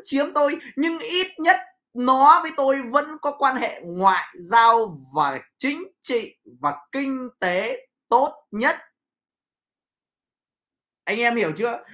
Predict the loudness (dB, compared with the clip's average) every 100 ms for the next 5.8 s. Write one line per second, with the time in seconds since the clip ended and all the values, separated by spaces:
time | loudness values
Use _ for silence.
0 | -18 -10 -4 0 2 0 -2 -2 0 -2
1 | -4 -4 -2 -8 -8 2 4 4 2 -4
2 | 0 4 4 2 0 0 0 -6 -12 _
3 | _ _ _ _ _ _ _ _ _ -2
4 | 0 0 -2 0 -2 -2 -4 -4 -6 -16
5 | -14 -8 -4 -2 0 -2 -4